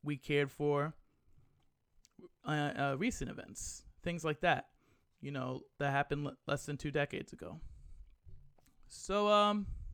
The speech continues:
yeah, my topic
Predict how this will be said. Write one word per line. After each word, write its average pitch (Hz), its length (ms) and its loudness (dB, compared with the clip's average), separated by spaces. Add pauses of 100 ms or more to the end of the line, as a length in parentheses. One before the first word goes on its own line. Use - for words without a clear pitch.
(1900)
yeah, 220 240 8
my 190 160 4
topic 196 640 0